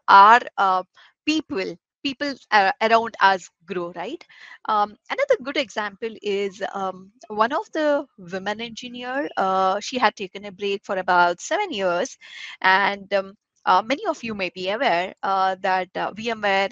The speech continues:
uh, and, uh, Women Who Code came together for this wonderful initiative, V M Inclusion Tara, and, um, uh, which helps women to get back to work. So she took up that course, and she was the first one to complete the, uh, entire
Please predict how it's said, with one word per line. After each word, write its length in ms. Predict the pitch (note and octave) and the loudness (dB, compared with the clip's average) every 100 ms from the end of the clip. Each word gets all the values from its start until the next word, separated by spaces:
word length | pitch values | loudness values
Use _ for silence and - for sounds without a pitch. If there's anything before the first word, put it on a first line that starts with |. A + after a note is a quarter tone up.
| - | -2
uh, 320 | F3 E3+ - | -2 -2 -4
and, 340 | - F#3+ F#3 F3+ | -4 -6 -6 -4
uh, 200 | F3+ F3 | -2 -2
Women 280 | F#3 G3+ G#3+ | -6 -8 -10
Who 80 | G3+ | -8
Code 260 | F#3+ F3 | -8 -8
came 160 | - G#3 | -10 -14
together 400 | A3 F#3 F3+ F#3 | -10 -10 -8 -8
for 220 | - F#3 | -8 -10
this 200 | F#3 F#3 | -8 -10
wonderful 380 | F3+ F3 F#3 F#3 | -10 -10 -12 -14
initiative, 640 | F#3 F3+ - F3 E3+ F3 | -14 -12 -8 -8 -6 -8
V 140 | F3 F#3 | -10 -10
M 120 | F3+ | -10
Inclusion 440 | F3 - F#3 F#3+ | -14 -16 -14 -14
Tara, 440 | F#3+ F#4 G4+ D#3+ F3+ _ - - - - | 0 2 4 0 -2 _ -20 -16 -16 -8
and, 480 | - G2+ - G3 F#3 | 0 0 0 -4 2
um, 300 | F3+ F#3 F#3 G3+ - | 4 4 -2 -12 0
uh, 320 | F#3+ F#3 F#3 - | 2 4 0 -6
which 200 | G3+ A#3+ | -6 -4
helps 380 | - A3 G3+ - | 4 4 4 -2
women 280 | F#3+ F#3+ F#3+ | -4 -2 -4
to 120 | F#3+ | -4
get 180 | F#3 F3+ | -2 -2
back 180 | - - - | -2 -10 -10
to 60 | A#3 | 0
work. 360 | C#4 G#3+ - _ - - | 0 0 -6 _ -20 -18
So 360 | - A3 F#3+ F#3+ | -6 -2 -2 -4
she 180 | - D#4+ | -4 -4
took 200 | E4 - | 0 2
up 100 | - | 4
that 220 | G3 F#3+ | 4 0
course, 540 | - G3 - - - - _ - | -4 -4 -2 -4 -6 -14 _ 0
and 420 | F#3+ F#3 F3+ F#3 _ | 4 6 4 0 _
she 160 | - | 4
was 100 | C5+ B4+ | 4 4
the 80 | |
first 220 | F4 C#4 - | 4 2 2
one 120 | A3 | -6
to 80 | G3 | -2
complete 400 | F3+ E3+ B3 A3+ | -2 -2 -10 -4
the, 380 | F#3+ F3+ E3+ - | 0 2 0 -2
uh, 200 | F3+ F3+ - | 0 0 -2
entire 300 | F#3+ F3 | -2 -2